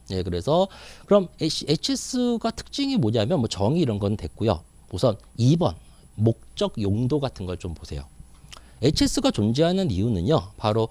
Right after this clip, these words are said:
여기 나와 있죠. 어, 관세, 통계, 운송, 창고, 무역거래 모든 분야의 공용으로 사용해서 만들어진 다목적 다용도 품목분류표예요.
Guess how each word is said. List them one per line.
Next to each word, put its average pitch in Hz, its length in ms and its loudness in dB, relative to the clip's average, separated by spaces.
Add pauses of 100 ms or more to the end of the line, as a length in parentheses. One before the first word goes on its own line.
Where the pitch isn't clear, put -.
(300)
여기 104 240 2
나와 85 220 0
있죠. 175 320 -2 (400)
어, 92 260 -4
관세, 147 460 0 (400)
통계, 208 420 2 (300)
운송, 160 460 4
창고, 226 400 2 (260)
무역거래 214 520 4
모든 226 560 4
분야의 185 280 4
공용으로 151 560 4
사용해서 139 460 0
만들어진 101 600 0 (480)
다목적 185 680 0 (120)
다용도 113 800 2
품목분류표예요. 196 1120 -2